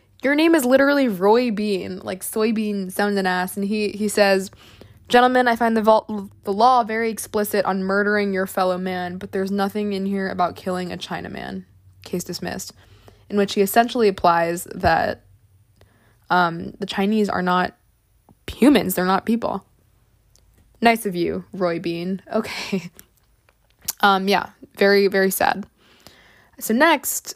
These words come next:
um, to, to fuel that fire started by the economic conflict, many Americans did not tolerate the very striking cultural differences of the Chinese, and they, they thought that the immigrant, immigrants couldn't assimilate. So this essentially creates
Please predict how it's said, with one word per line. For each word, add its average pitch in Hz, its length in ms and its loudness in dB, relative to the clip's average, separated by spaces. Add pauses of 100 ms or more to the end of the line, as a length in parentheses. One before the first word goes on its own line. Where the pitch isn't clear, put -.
(140)
um, 202 300 2
to, 196 240 2
to 202 160 -4
fuel - 480 2
that 220 180 2
fire 208 300 2
started 196 320 2
by 190 100 4
the 190 140 4
economic 185 420 0
conflict, 185 560 -4 (480)
many 269 220 2
Americans 285 560 0
did 240 100 0
not 220 220 2
tolerate 202 640 0 (200)
the 208 120 -4
very 202 240 2
striking 196 640 2
cultural 240 420 0
differences - 560 -10
of 175 120 -6
the - 40 -12
Chinese, - 580 -12
and 185 80 -6
they, 185 140 -4
they 196 160 -2
thought 233 220 2
that 233 320 0
the 220 140 0
immigrant, 214 440 2 (360)
immigrants 220 480 2
couldn't 202 340 0
assimilate. - 500 -4 (1500)
So - 160 -2
this 254 120 4
essentially 294 440 2
creates 262 400 0